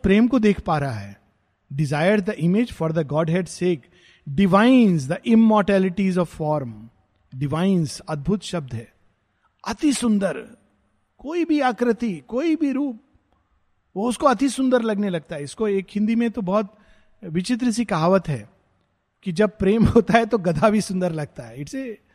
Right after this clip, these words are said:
it's a saying, but it's so true। Divines अति सुंदर लगता है, the immortalities of form। कैसा भी रूप हो,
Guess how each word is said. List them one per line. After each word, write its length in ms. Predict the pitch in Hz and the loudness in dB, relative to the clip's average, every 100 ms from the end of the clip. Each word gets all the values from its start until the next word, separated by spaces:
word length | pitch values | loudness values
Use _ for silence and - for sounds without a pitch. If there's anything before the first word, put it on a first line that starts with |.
| _ _ _ _ | _ _ _ _
it's 180 | 175 247 | -10 -8
a 80 | 226 - - - | -8 -12 -10 -2
saying, 260 | 285 247 175 | 0 2 0
but 120 | 175 | -2
it's 140 | - | -4
so 180 | 277 - | -6 -2
true। 220 | 247 170 110 _ _ _ _ _ _ _ _ _ _ _ 151 | 0 0 -4 _ _ _ _ _ _ _ _ _ _ _ -4
Divines 920 | 180 185 208 247 202 143 - - - 180 | 0 4 6 6 4 2 -6 -16 -10 -8
अति 240 | 190 294 | -2 -2
सुंदर 360 | - 233 226 190 | 0 0 0 0
लगता 300 | 165 - 135 | -4 -6 -12
है, 200 | 101 104 _ _ _ _ | -12 -18 _ _ _ _
the 120 | 190 - 247 | -10 -2 2
immortalities 840 | 247 233 220 220 208 202 208 190 | 4 4 2 2 0 0 -2 -2
of 100 | 190 - 170 | -4 -4 -6
form। 320 | 160 127 104 104 _ _ _ _ _ _ _ - | -6 -8 -16 -20 _ _ _ _ _ _ _ -4
कैसा 320 | 190 190 302 | -2 4 6
भी 140 | 330 | 8
रूप 260 | 311 277 180 | 6 4 2
हो, 320 | 180 117 - | -2 -4 -12